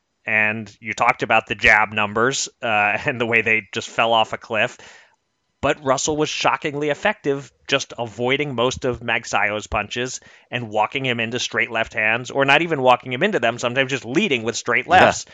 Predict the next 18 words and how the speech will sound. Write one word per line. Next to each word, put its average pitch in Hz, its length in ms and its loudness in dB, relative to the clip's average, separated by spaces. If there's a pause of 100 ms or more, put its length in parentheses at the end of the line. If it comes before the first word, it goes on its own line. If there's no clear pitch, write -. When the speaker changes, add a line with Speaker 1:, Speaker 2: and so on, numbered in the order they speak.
(120)
Speaker 1:
and 131 160 2
then 131 140 2
getting 127 260 6
out 117 140 6
of 113 40 0
the 120 80 -2
way 135 260 4
before 113 340 -4
Magsayo 107 500 -2
could 107 140 -12
really 107 200 -6
do 120 180 -6
much 107 220 -4
in 107 120 -8
return. 110 480 0 (1120)
I 190 100 -8
feel 269 260 -4
like 214 220 6